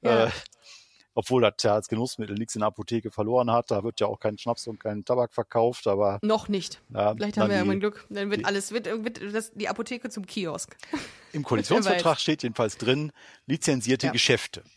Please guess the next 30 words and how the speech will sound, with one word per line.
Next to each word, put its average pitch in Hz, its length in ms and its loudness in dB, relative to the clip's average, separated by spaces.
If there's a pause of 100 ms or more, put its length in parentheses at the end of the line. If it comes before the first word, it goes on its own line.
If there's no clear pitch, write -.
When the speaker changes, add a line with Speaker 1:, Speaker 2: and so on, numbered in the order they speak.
(200)
Speaker 2:
Nicht 190 220 2
Speaker 1:
Ah, 226 60 6
okay. - 140 0
Speaker 2:
Fachgeschäfte, 110 480 2
ja, 117 180 4
das 175 120 4
ist 170 140 -4
auch 196 100 0
nochmal 123 240 2
Speaker 1:
Ah, 202 100 6
okay. - 40 2
Speaker 2:
interessant, 139 440 2
ne? 143 240 2
Eigentlich 180 320 0
Speaker 1:
Okay. 156 140 -6
Speaker 2:
müsste 185 200 4
da 139 120 8
Fachgeschäfte - 640 -4
stehen, 170 400 -2
das 131 140 0
ist - 140 -8
das, 123 120 0
was 98 160 -4
sinnvoll 139 400 -2
ist, 143 160 -6
was 110 140 -2
wir 123 140 -4
auch - 100 -4
Speaker 1:
Ja. - 40 -20
Speaker 2:
befürworten. 120 720 0